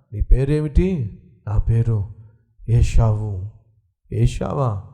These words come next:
పేరు మాత్రం ఏశావు కానీ స్వరం మాత్రం యాకోబు స్వరంలా ఉందే. ఒకసారి దగ్గరికి రా." తడివి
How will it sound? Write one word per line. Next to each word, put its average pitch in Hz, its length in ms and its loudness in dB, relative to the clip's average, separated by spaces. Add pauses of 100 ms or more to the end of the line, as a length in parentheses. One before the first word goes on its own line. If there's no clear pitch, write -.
(400)
పేరు 185 220 0
మాత్రం 170 400 0
ఏశావు 143 480 -2
కానీ 127 280 -2
స్వరం 139 440 -4
మాత్రం 139 680 0 (640)
యాకోబు - 400 -2
స్వరంలా 147 440 -4
ఉందే. 147 380 -4 (420)
ఒకసారి 139 280 -4
దగ్గరికి 143 360 -2
రా." 175 180 -2 (1000)
తడివి 127 280 2